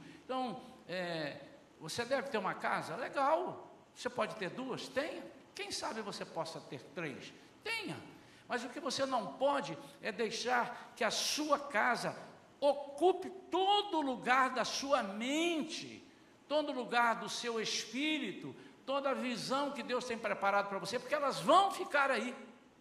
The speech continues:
Quantos estão entendendo isso?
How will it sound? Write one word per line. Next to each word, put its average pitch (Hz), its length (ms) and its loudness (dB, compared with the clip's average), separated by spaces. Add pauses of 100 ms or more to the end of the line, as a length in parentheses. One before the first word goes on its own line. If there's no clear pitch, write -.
(1800)
Quantos 302 200 0
estão 254 160 0
entendendo 202 380 -4
isso? - 400 -10